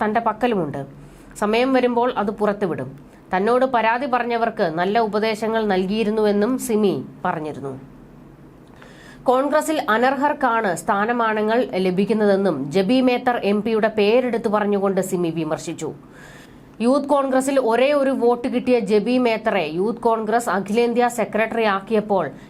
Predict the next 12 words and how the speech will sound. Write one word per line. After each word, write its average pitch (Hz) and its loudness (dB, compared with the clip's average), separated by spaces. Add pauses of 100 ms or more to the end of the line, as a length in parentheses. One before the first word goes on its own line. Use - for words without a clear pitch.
ഞങ്ങൾ 208 2
മൗനം 214 2
പാലിച്ചു. 147 -4 (360)
എട്ട് 202 0
വർഷം 269 0
മുൻപ് 220 2
മഹിളാ 214 0
കോൺഗ്രസിൽ 220 -2
അംഗത്വം 226 0
എടുത്തപ്പോഴും 214 0
മൗനം 190 2
പാലിച്ചു. 143 -4